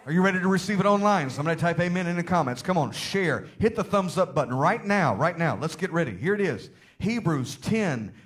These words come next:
nineteen through twenty-three. So, friends, we can now, without hesitation, walk right up to God.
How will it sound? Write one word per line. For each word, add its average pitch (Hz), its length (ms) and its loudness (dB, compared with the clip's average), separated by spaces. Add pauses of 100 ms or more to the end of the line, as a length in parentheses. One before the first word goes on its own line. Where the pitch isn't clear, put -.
nineteen 220 580 -2
through 196 200 -2
twenty-three. 190 760 0 (420)
So, 277 560 4
friends, 123 920 -2 (260)
we 233 200 0
can 170 480 -2
now, 233 680 2 (200)
without 165 540 2
hesitation, 165 1200 0
walk 151 400 2
right 185 540 4
up 226 240 6
to 214 100 4
God. 160 460 6